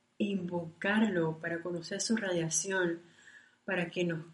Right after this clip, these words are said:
cargue con ese confort, para en un momento dado, ¿saben qué? Una vez que ya yo conozco lo que el verdadero confort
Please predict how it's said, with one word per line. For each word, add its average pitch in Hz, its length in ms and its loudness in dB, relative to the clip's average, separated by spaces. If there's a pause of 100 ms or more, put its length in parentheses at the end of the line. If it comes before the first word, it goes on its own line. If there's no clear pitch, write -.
cargue 220 440 2
con 196 160 -4
ese 185 240 0
confort, 180 920 -2 (640)
para 165 420 2 (520)
en 185 200 -2
un 214 200 6
momento 220 400 8
dado, 190 320 6
¿saben 190 320 -2
qué? 170 300 -2 (1040)
Una 208 300 6
vez 214 220 8
que 202 80 2
ya 190 120 4
yo 214 200 4
conozco 190 520 0
lo 165 160 4
que 170 80 -2
el 165 100 2
verdadero 160 600 4
confort 190 520 0